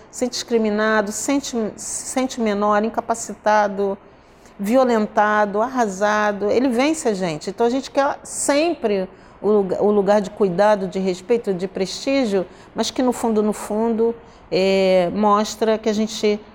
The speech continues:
também ajuda a, a aprofundar essa vala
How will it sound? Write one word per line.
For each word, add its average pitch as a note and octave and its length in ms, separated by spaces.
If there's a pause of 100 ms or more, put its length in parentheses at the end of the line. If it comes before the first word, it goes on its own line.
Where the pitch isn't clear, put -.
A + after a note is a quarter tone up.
(200)
também A3+ 420
ajuda G#3 680
a, E3 440 (360)
a F3 380
aprofundar A3+ 960
essa G#3+ 280
vala F#3 640